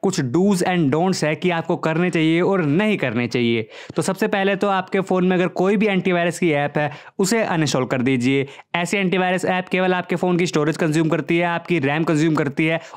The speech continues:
और आपको कोई भी वायरस प्रोटेक्शन नहीं देती है। सेकंड, कोई भी ऐप, बैकग्राउंड में ऐप है, उसको किल मत कीजिए, सारी ऐप्स को रहने दीजिए, क्योंकि जब भी आप ऐप को रीओपन करते हो, रीओपन होते हुए ज़्यादा प्रोसेस लेती है, ज़्यादा पावर लेती है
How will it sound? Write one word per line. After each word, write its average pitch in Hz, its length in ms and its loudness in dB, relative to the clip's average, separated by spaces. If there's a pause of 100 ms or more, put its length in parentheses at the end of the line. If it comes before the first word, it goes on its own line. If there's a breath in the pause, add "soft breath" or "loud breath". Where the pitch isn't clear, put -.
और 202 100 0
आपको 196 380 -2
कोई 220 200 0
भी 208 100 2
वायरस 165 260 0
प्रोटेक्शन 147 520 -2 (240 loud breath)
नहीं 202 280 2
देती 123 320 0
है। 110 220 0 (520 soft breath)
सेकंड, 190 460 0 (400 loud breath)
कोई 233 200 2
भी 240 140 2
ऐप, 196 340 -2
बैकग्राउंड 170 380 0
में 190 160 0
ऐप 160 240 -2
है, 175 140 2
उसको 190 180 -2
किल 220 220 0
मत 147 200 0
कीजिए, 143 400 2
सारी 175 380 -2
ऐप्स 175 200 -2
को 190 120 0
रहने 147 280 2
दीजिए, 117 360 2 (240 loud breath)
क्योंकि 208 180 2
जब 202 160 0
भी 226 80 2
आप 220 160 -2
ऐप 196 320 -4
को 196 80 0
रीओपन 202 420 2
करते 165 260 0
हो, 165 240 2
रीओपन 190 400 0
होते 180 220 0
हुए 175 160 2
ज़्यादा 165 240 0
प्रोसेस 175 320 0
लेती 151 240 0
है, 160 120 2
ज़्यादा 160 220 0
पावर 190 280 0
लेती 151 280 0
है 143 220 0